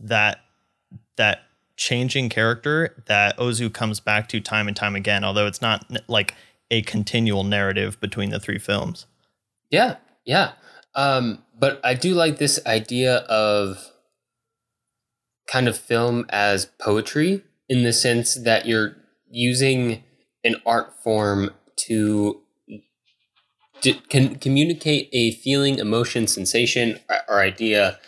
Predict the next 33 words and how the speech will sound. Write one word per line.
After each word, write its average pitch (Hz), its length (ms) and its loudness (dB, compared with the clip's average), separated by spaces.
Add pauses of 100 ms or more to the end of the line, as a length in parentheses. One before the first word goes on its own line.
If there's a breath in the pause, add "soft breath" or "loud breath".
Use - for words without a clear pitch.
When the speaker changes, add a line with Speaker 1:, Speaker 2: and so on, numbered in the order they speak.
(280 loud breath)
Speaker 2:
that 104 160 2
cannot 113 460 0
otherwise 104 560 2
be 98 140 2
communicated, - 840 -6 (460)
Speaker 1:
Mm-hmm. 113 160 0
Speaker 2:
um, 90 420 2 (100)
except - 360 2
through 120 120 2
shared 104 320 0
experience. - 580 -4
And 113 160 0
I 117 40 4
think 117 200 0
shared 107 240 2
experience 98 560 0
is 87 100 -4
a - 80 -20
pretty 98 160 -2
good 95 140 2
way 92 200 2
to 90 360 -2 (100)
describe 85 720 2 (720)
Ozu 87 480 2
movies. - 540 0 (460 soft breath)
Um, 107 420 0
but 143 160 -2
let's 160 200 0
talk 269 200 -2
about 180 280 2
some 143 380 0
of 123 160 -2
his 104 460 0